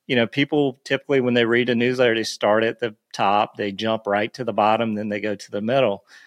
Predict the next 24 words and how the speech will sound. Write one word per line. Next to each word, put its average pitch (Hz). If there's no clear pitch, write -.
And 110
then 113
a -
lot 110
of 110
times 113
they'll 113
go 110
back 113
and 113
actually 107
read 131
it. -
So 127
when 117
you 120
think 156
about 117
that, 113
like, 110
your 117
call 127
to 110
actions, 117